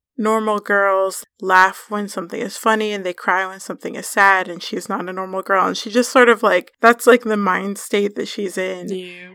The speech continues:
Speaker 1: And then, like, she tells her mom, "Hey, I'm a changeling," and her mom freaks out, and Kate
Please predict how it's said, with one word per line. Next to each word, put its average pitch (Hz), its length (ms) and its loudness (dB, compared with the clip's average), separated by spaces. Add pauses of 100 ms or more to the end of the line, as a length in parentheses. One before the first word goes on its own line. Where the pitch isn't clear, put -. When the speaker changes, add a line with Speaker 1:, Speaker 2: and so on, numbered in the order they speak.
(120)
Speaker 1:
And 196 140 -4
then, 208 160 2
like, 196 340 -2 (180)
she 202 280 -4
tells 214 460 0
her 208 120 -4
mom, 180 680 0 (220)
"Hey, 180 520 -4 (100)
I'm 185 500 -4 (140)
a 202 100 -4
changeling," 208 640 -4
and 185 100 -10
her 202 100 -6
mom 185 240 -4
freaks - 420 -6
out, 208 300 4 (140)
and 202 180 -4
Kate 202 440 0